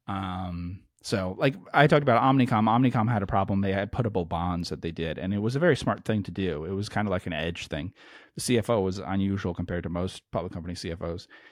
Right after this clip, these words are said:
and thought, "Oh, I'll take advantage of this situation where our stock is overpriced and stuff," and they did. And under normal circumstances, it wouldn't be a big deal, but the bonds could be put to them. And the problem with an ad agency is that when your sales plummet, when your billings plummet,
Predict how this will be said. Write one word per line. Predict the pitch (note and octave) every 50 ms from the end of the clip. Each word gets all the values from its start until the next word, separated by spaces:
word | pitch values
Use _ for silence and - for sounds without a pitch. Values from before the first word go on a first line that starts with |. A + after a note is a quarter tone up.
| _ _ _ _ _ -
and | B2 A2+ A2+ A2 A2 G#2 G#2 G#2 G#2 G2+ G2 -
thought, | - G#2 G#2+ -
"Oh, | A2+ B2+
I'll | G#2+ G#2+
take | - B2+ A#2 A#2
advantage | G#2 A2+ G#2+ G#2 G#2+ G2+
of | G2+
this | G2+ G2+
situation | - - - - G#2 A#2 D3 C#3 - F#2 D2+ E2 F2+ F#2
where | F2+ E2+
our | E2 F#2
stock | - - F2+ F2 -
is | G2 G2
overpriced | F2+ F2 E2+ E2 - F2+ E2 E2+ - -
and | - G2+
stuff," | - - G2+ F2+ F2+ -
and | - F2+ F2 F2 F2 F#2+ G2
they | G#2+ C3+
did. | D3+ C#3+ B2+ F#2 E2+ G2+ C3 - _ _ - - - _ _ _ -
And | - B2 A2+ A2 G#2+ G#2+ G2+ - - -
under | C#3 B2 A#2+
normal | A#2+ B2 A#2+ A#2 A2
circumstances, | - C#3 B2 A2 G2+ G#2+ A#2 G#2+ G2+ G2
it | G2
wouldn't | A#2+ A#2 G2+
be | G2+ G2+
a | F#2
big | G2+ G2 G2
deal, | - D3 D3 C#3 A#2 G#2 F#2+
but | G2 A#2 A2
the | - G2
bonds | - A#2+ C3+ C#3 C3 B2 -
could | -
be | C#3 B2
put | - - - - -
to | - A#2
them. | F#2+ G2+ F#2+ F#2+ F#2 F#2+ G#2 A2+ - _ -
And | A#2 G#2+ G#2+ G#2+ G#2 G2+
the | G#2 G2+
problem | - A2 G2+ G2 G#2+
with | G#2 - A2+
an | A#2+
ad | C#3 D#3 D#3+ D3 C3+ - - _ -
agency | A2 G#2 G2+ A2 G2+ G2 - - A2+ G2+ G2 G2 G#2 - _ - - - - _ _ _ _ _
is | - A#2 A2 G2+ G2 G#2+
that | A#2 G#2 G#2 G#2 -
when | A2 G#2+ G#2
your | G2+ G2+
sales | - - - E3+ F3+ E3+ D3+ C3 - - - -
plummet, | - - A#2+ G2+ F#2 G2 A#2+
when | B2
your | G#2+ G#2
billings | G2 C3 C3 C3 A#2 A2 - -
plummet, | - - A2 G2+ G2 F#2+ G2+ G#2